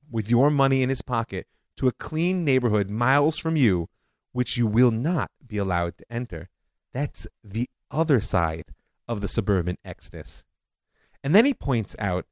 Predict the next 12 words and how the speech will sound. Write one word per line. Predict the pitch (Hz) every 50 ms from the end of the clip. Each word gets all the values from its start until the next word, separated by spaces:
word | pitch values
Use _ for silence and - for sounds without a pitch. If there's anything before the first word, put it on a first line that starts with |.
| _ -
in | 127 117
an | 117 117 -
interesting | 147 131 120 123 110 - - 110 110
insight | - - 110 107 101 - - 107 95 90 85 - - _ _ _ -
of | - 98
the | 101
civil | - - - 107 104 104
rights | 104 101 98 - -
movement | 107 101 85 - 110 -
in | 95
the | 87
sixties, | - - 104 95 92 - - 92 90 90 - -